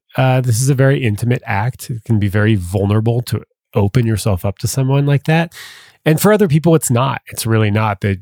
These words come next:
they're more promiscuous or they have, uh, just a, a greater ability to connect in that way. I, I, I identify, uh, as someone who i-, is or has been super promiscuous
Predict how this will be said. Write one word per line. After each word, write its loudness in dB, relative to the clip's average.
they're 2
more 0
promiscuous -2
or -4
they -4
have, -4
uh, -2
just -6
a, -2
a -2
greater 0
ability 0
to -2
connect -2
in 0
that -2
way. 0
I, -2
I, -2
I 0
identify, 0
uh, -2
as 0
someone 0
who 0
i-, -10
is 0
or 2
has 0
been 2
super -2
promiscuous -2